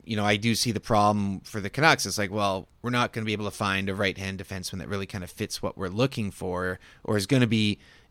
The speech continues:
an improvement or a close comparable. Like, uh, all the guys are gonna be older defensemen who probably gonna cost too much money.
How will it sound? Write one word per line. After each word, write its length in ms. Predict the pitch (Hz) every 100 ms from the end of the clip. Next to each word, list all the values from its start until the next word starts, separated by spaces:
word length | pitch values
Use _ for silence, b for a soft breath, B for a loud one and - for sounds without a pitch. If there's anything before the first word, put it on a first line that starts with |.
| -
an 200 | 113 104 -
improvement 600 | 101 - 147 123 127 117
or 140 | 101
a 40 |
close 380 | 95 - 120 101
comparable. 720 | - 98 - 101 101 90 82 -
Like, 260 | 101 95 113
uh, 240 | 107 107
all 140 | 117 127
the 100 | 123
guys 480 | 113 110 110 101 - B B B
are 280 | 113 107 104
gonna 200 | 107 101
be 120 | 95
older 320 | - 143 160 147
defensemen 480 | 127 131 123 -
who 60 | 117
probably 280 | - 117 117
gonna 160 | 110
cost 360 | 107 107 101 -
too 100 | 110
much 180 | 98 -
money. 380 | 101 95 92